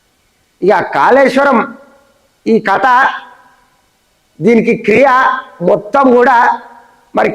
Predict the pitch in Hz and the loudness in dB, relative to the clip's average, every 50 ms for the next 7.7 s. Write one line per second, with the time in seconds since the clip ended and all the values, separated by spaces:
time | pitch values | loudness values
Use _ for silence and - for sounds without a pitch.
0 | - - 233 240 180 233 240 220 170 151 139 110 92 - - _ _ _ _ _ | 0 0 2 2 2 2 0 0 0 0 0 -2 -4 -4 -8 _ _ _ _ _
1 | _ _ _ _ _ _ _ _ _ _ _ _ _ _ _ _ _ _ _ - | _ _ _ _ _ _ _ _ _ _ _ _ _ _ _ _ _ _ _ -4
2 | 123 139 185 254 285 302 302 285 - 269 302 302 294 269 208 - 240 240 - 285 | 0 0 2 2 2 2 2 2 2 2 2 2 2 0 0 0 -2 -2 -2 -2
3 | 233 226 285 320 - 320 - - - - - _ _ _ _ _ _ _ _ _ | 0 0 0 0 0 0 -4 -8 -14 -18 -20 _ _ _ _ _ _ _ _ _
4 | _ _ _ _ _ _ _ - 180 196 - 196 302 - - - 247 269 277 302 | _ _ _ _ _ _ _ -6 -6 -4 -2 0 0 0 0 0 2 2 2 2
5 | 294 277 - 240 233 240 262 269 285 277 269 269 285 285 285 254 233 226 233 - | 2 2 0 0 0 2 2 2 2 2 4 4 4 4 4 4 2 0 0 -2
6 | 269 285 285 262 233 269 285 269 254 269 247 247 240 196 254 277 262 254 247 240 | 0 0 2 2 2 2 2 0 0 0 0 0 0 2 2 2 2 2 2 2
7 | 240 240 240 233 233 233 247 254 285 262 240 - - 240 | 2 2 2 2 2 2 2 2 4 2 2 2 0 -4